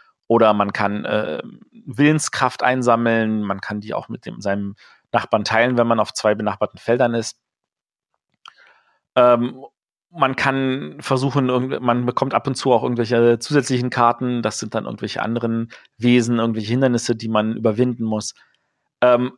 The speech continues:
wie ich finde, das ist wirklich wundervoll. Das macht viel, viel, viel Spaß.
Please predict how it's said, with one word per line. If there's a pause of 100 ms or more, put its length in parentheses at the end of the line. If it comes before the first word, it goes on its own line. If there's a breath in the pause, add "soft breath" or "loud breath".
(100)
wie
ich
finde,
das (100)
ist
wirklich
wundervoll.
Das
macht
viel,
viel,
viel
Spaß.